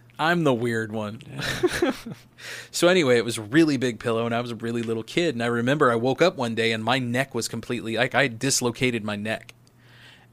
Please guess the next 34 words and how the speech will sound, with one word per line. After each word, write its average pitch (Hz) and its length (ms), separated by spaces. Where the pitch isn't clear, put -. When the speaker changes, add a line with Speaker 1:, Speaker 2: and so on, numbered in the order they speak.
Speaker 1:
And 120 100
I 120 40
remember 120 580
hurting 113 540
extremely 117 480
bad. 104 380
And 110 140
my, 107 180
my 107 320
mom's 120 380
sister, - 360
my 107 180
aunt 131 260
at 110 60
the 113 80
time, 110 260
worked 120 200
for 127 140
a 123 60
chiropractor, 113 720
and 113 100
they 113 80
were 113 140
new. 117 560
So - 160
it - 20
was, 107 140
like, 107 160
eighty-two, 113 1000
eighty-one 120 600
Speaker 2:
Mm-hmm. 127 60
Speaker 1:
in 127 60
the 123 160
area. 127 380